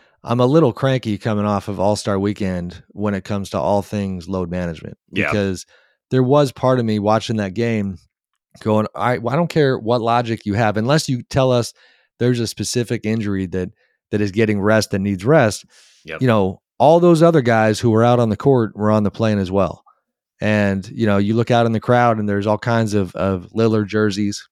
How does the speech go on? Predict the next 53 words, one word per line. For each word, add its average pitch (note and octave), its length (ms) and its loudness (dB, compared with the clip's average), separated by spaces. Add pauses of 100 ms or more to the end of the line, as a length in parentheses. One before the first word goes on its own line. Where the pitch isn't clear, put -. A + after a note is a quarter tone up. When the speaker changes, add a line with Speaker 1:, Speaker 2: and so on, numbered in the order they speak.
Speaker 1:
you A2+ 120 -8
know, F#2 120 -2
people F#2+ 280 -6
Speaker 2:
Mm-hmm. - 60 -14
Speaker 1:
coming G#2 180 -2
to G2 60 -2
Sacramento. G#2 680 -2 (520)
And, A2+ 200 -2
and A2 120 0
how B2+ 100 4
many C3 140 2
times B2 260 0
do B2+ 60 0
we A#2+ 80 4
see B2 180 0
this A#2 180 0
story, A2 400 0 (120)
you F#2 100 -8
Speaker 2:
Yeah. G2+ 60 -2
Speaker 1:
know, G2 160 0
where F#2+ 320 0 (420)
guys A2 260 2
just G#2+ 200 -4
seem A2 240 0
to F#2+ 280 0 (580)
decide G#2 440 2
that G2+ 120 -2
it's, F#2+ 220 -6
it's - 220 -10
not G2+ 180 0
a G2+ 40 -2
priority. G2+ 420 0
And G#2 80 -2
I B2 40 2
Speaker 2:
Right. B2+ 100 -2
Speaker 1:
can't C3+ 180 0
speak B2 300 -2
for G#2+ 400 0 (480)
why A2+ 300 2
the A#2+ 80 0
choices A2 640 -2
that A2 80 0
were G#2 120 0
made G#2 220 2
were G2+ 100 -2
made, G2 380 2
but G2+ 120 -2
I, F#2+ 220 0
I F#2+ 40 -2
did G2 220 0
find G2+ 200 -2
it F2+ 40 -6
curious. F2 440 -8